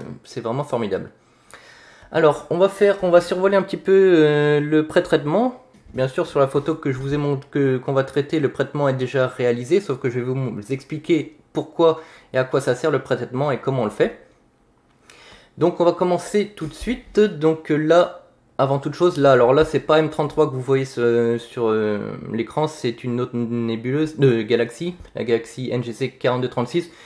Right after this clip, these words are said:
mais c'était un bon exemple, donc j'aimais bien, euh, prendre de, prendre cette photo. Alors, quand on ouvre le logiciel PixInsight, à la base, on n'a pas tous ces petites icônes. En fait, les icônes, on va les retrouver sur le côté, dans Process Icônes, tous ici, donc ils sont, euh,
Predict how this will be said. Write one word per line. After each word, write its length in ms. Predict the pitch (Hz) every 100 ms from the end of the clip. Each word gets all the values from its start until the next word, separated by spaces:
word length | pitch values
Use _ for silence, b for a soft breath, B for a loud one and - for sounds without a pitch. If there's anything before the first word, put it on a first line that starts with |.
| B B
mais 140 | 120
c'était 260 | 131 156 160
un 60 | 147
bon 180 | 170
exemple, 340 | 165 131 165 175
donc 140 | 147
j'aimais 240 | 135 135 135
bien, 220 | 139 156
euh, 400 | 156 135 120 120
prendre 340 | - 156 143
de, 800 | 131 120 117 110 107 107 104 104 110 _ _
prendre 240 | - - 131
cette 200 | - 147
photo. 300 | 123 - 90 _ _ B B B B B B B B B -
Alors, 400 | 156 143 - - _ _ - -
quand 180 | 196 202
on 20 |
ouvre 140 | 196
le 60 | 175
logiciel 420 | 165 151 147 156
PixInsight, 840 | 135 127 160 156 185 202 - - - -
à 100 | 117
la 100 | 120
base, 320 | 139 160 175 127
on 60 |
n'a 100 | 123
pas 160 | 123 156
tous 140 | 156
ces 120 | 139
petites 440 | 139 - 143 127 131
icônes. 260 | 139 117
En 80 | 107
fait, 140 | 110 156
les 200 | 123 123
icônes, 260 | - 147
on 60 | 127
va 100 | 120
les 80 | 117
retrouver 400 | 117 - 117 120
sur 140 | 131
le 60 | 127
côté, 300 | 110 131 147
dans 120 | 117
Process 380 | - 123 120 113
Icônes, 300 | - 139 160 b b b b
tous 180 | - 131
ici, 280 | 110 - 156
donc 200 | 135 123
ils 80 | 110
sont, 300 | - 117 110
euh, 300 | 104 101